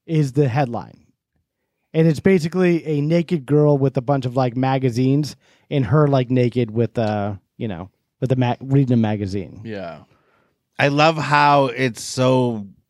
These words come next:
Speaker 3: brilliantly satirical,
Speaker 1: Yeah.
Speaker 3: and yet they're playing the game. They're showing this practically naked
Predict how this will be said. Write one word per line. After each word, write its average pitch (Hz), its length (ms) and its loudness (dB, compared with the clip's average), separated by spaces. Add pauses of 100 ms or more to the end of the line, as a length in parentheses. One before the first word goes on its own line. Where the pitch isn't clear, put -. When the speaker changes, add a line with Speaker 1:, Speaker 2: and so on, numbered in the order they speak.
(120)
Speaker 3:
brilliantly 127 680 2
satirical, 123 1080 -4
Speaker 1:
Yeah. 127 240 -4
Speaker 3:
and 131 200 2
yet 127 400 2
they're 120 160 0
playing 120 480 0
the 104 80 -4
game. 92 560 -4 (640)
They're 120 140 2
showing 117 720 0 (580)
this 107 400 -8 (600)
practically 110 460 -4
naked 101 800 -4